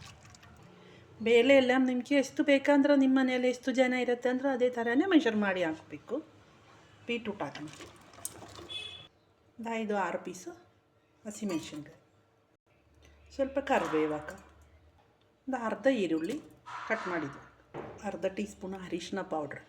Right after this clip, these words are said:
ಅರಿಶಿನ ಪೌಡ್ರ್ ಎಷ್ಟು ಹಾಕಿಯಲ್ಲೂ ಈ ಕರಿ ರೆಡಿ ಆಗೋ ಟೈಮ್‌ನಲ್ಲಿ ರೆಡ್ ಕಲರ್ ಆಗುತ್ತೆ. ಆಮೇಲೆ ಅರಿಶಿನ ಪೌಡ್ರ್ ಹಾಕಬೇಕು.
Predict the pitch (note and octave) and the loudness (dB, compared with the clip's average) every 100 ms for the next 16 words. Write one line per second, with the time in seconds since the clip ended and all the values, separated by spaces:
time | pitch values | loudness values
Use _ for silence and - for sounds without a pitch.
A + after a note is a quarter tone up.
0 | _ _ _ _ A3 G#3 A3+ C4+ C#4 C4 | _ _ _ _ 0 0 0 0 2 4
1 | A#3+ B3+ A3+ G#3+ - A#3+ A3+ A3 G3+ G3+ | 4 2 0 -2 -4 -2 -2 -2 -2 0
2 | G3 G#3 A3+ - - G3 F3 F#3+ B3+ B3 | -2 -4 -8 -10 -4 -2 -2 -2 -4 -8
3 | - - - G#3+ G#3+ G#3+ D4 B3 A3+ G#3+ | -16 -20 -2 4 6 8 8 6 4 2
4 | F#3 G3 G#3 G3 F3 F#3 - F#3 E3 E3 | 2 2 2 2 0 0 2 2 0 -2
5 | D#3+ - - F3+ F#3+ A3 F3+ G#3 - B3+ | -4 -8 -16 -16 -10 -6 -4 -4 -4 -2
6 | C4+ C4 C4+ F3 F3+ - F3 - F3 A3+ | 0 0 0 -2 -6 -10 -12 -8 -6 -6